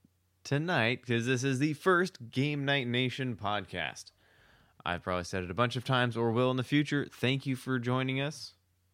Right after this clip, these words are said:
Forever and always in the future, I will be your host, Jordan Nichols, owner, manager, founder of Game Night.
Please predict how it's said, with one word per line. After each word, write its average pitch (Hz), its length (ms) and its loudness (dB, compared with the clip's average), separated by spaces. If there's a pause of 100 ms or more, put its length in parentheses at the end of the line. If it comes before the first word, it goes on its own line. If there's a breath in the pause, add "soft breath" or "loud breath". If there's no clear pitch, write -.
(340)
Forever 101 520 2
and 107 200 2
always 110 360 2
in 107 60 -2
the 107 80 0
future, 113 500 -2
I 92 160 2
will 104 160 -2
be 101 140 -4
your 101 240 -2
host, 113 400 -2 (140)
Jordan 110 500 0
Nichols, 151 460 -4 (400 soft breath)
owner, 120 540 0 (100)
manager, 117 840 0
founder 117 880 4
of 110 380 2
Game 113 340 2
Night. 117 320 -2